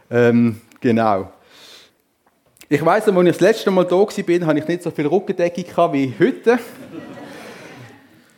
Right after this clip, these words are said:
Aber ich weiss, dass ich über eine Person aus dem Alten Testament, äh, predigt.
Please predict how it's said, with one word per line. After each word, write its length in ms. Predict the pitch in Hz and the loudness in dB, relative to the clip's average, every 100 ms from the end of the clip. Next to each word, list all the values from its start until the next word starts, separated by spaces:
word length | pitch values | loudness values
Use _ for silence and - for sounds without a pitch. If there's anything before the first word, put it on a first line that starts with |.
| _ _ _ - | _ _ _ -2
Aber 200 | 175 226 | 0 0
ich 100 | 175 | 0
weiss, 220 | 180 240 | 0 2
dass 120 | 226 | 0
ich 80 | 208 | 0
über 300 | 196 196 185 | 2 2 2
eine 120 | 180 | 2
Person 520 | 180 180 175 196 233 | 2 0 2 0 2
aus 80 | 214 | 0
dem 120 | 190 | -2
Alten 280 | 170 175 175 | 0 0 0
Testament, 760 | - 160 - 135 147 170 - - | -2 -2 -2 -4 -4 -6 -10 -4
äh, 200 | 156 147 | -2 -2
predigt. 600 | 147 135 110 - - | -4 -4 -4 -10 -20